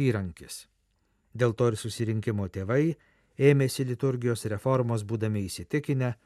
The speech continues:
kad pakeitimai įvedami dėl to, kad iš jų numatoma tikros naudos bažnyčiai ir kad reforma yra vykdoma,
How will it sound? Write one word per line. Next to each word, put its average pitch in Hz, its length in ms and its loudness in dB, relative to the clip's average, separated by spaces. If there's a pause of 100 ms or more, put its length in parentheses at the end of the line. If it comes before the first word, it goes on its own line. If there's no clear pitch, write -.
(320)
kad - 200 -4
pakeitimai 143 920 -2 (100)
įvedami 110 560 -2
dėl 95 300 -4
to, 143 300 0 (640)
kad 113 160 -2
iš - 240 -6
jų 143 240 0
numatoma 110 640 -2
tikros 123 560 -2
naudos 110 440 -2
bažnyčiai 113 760 -2 (640)
ir 120 120 -2
kad 120 180 0
reforma 107 520 0
yra 95 180 -6
vykdoma, 151 600 0